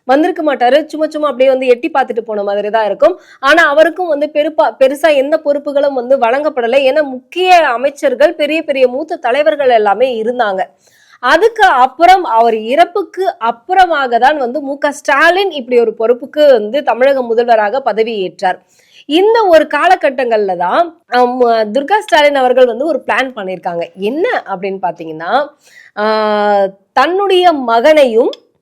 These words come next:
தமிழக முதல்வர் பதவியில் அமர வைக்க வேண்டும். உங்களைப் போல இந்த பதவியில் வந்து காலம் கடந்து என் மகன் அமரக்கூடாது. இது நார்மலாவே எல்லா அம்மாக்கும் இருக்கக்கூடிய ஒரு எண்ணம் தாங்க.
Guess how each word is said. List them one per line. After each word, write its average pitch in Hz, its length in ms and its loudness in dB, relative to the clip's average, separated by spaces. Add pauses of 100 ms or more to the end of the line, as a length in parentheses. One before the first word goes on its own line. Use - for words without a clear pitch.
(500)
தமிழக 392 580 4
முதல்வர் 311 560 4
பதவியில் 269 560 2
அமர 277 360 2
வைக்க 254 300 2
வேண்டும். 240 400 2
உங்களைப் 294 500 4
போல 269 580 6 (520)
இந்த 262 280 0
பதவியில் 320 560 0
வந்து 269 360 -2
காலம் 349 500 4
கடந்து 302 320 0
என் 285 160 2
மகன் 254 260 0
அமரக்கூடாது. 247 840 0
இது 214 200 -4
நார்மலாவே 294 640 0
எல்லா 254 340 0
அம்மாக்கும் 254 400 -2
இருக்கக்கூடிய 214 480 -4
ஒரு 208 240 2 (500)
எண்ணம் 247 260 -4
தாங்க. 240 380 0